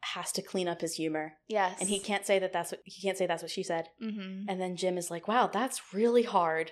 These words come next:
Speaker 2: Mm-hmm.
Speaker 1: You think you can go all day long? You always leave me satisfied and smiling."
Speaker 2: That's pretty much our dynamic, Rachel. <laughs>
Speaker 1: Who's Michael and who's Jim?
Speaker 2: You're Michael, I'm
Speaker 1: Ah.
Speaker 2: Jim. No, no, no, vice versa. I'm Michael, you're Jim. <laughs>
Speaker 1: There's, I, I don't know that there's, like, oh boy.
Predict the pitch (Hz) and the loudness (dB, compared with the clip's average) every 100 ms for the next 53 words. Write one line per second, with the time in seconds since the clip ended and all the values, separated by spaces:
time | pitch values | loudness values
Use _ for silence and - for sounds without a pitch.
0 | 214 214 208 202 190 233 254 240 262 254 | -2 -2 -2 -2 0 0 2 2 2 2
1 | 262 247 233 202 226 208 214 226 233 226 | 2 2 4 6 8 6 4 6 6 6
2 | 196 196 254 269 285 _ _ _ - 202 | 6 2 2 0 -4 _ _ _ 0 6
3 | 254 262 262 269 262 254 285 269 175 160 | 8 8 4 0 0 2 2 4 4 4
4 | 160 - 165 165 170 - 175 180 185 226 | 2 2 2 2 0 2 4 4 8 8
5 | 202 - 285 285 277 247 202 180 170 165 | 8 4 2 4 4 6 6 4 2 0
6 | 165 - 180 - - - - - 277 - | -2 -2 -4 2 4 4 0 -2 -4 -4
7 | - - - 294 339 214 233 185 170 196 | -12 -10 0 2 4 4 6 6 4 4
8 | 208 - 190 175 170 196 247 269 330 226 | 0 2 2 4 2 2 4 6 6 4
9 | 214 247 262 220 233 220 285 254 233 214 | 4 6 8 10 10 10 8 10 10 10
10 | 226 233 233 196 214 214 202 190 180 196 | 8 6 4 6 6 6 6 6 6 4
11 | 190 208 247 311 311 285 254 262 254 262 | 4 4 4 4 4 4 2 2 4 4
12 | 294 226 226 214 196 196 185 180 - _ | 4 2 0 0 0 0 -2 -2 -12 _
13 | 196 190 156 143 | -6 0 0 0